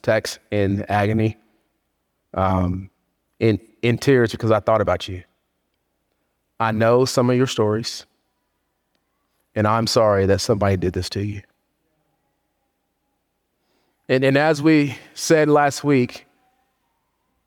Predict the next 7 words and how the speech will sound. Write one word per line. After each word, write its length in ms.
it's 120
not 200
your 80
fault. 280
You 160
are 60
worthy. 460